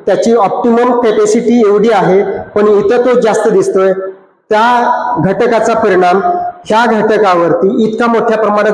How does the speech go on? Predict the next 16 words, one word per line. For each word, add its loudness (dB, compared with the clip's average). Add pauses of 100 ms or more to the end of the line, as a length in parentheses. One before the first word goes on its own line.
झालेला 2
आहे, 0 (480)
हे 2
खत -2
मोठ्या -2
प्रमाणात 0
प्रिसिपिटेट -2
फॉर्म 0
मध्ये 0
गेलेलं 2
आहे, -2 (340)
ते 0
तुमच्या 0
जमिनीमध्ये 2
दिसतंय. 0 (680)
म्हणजे 2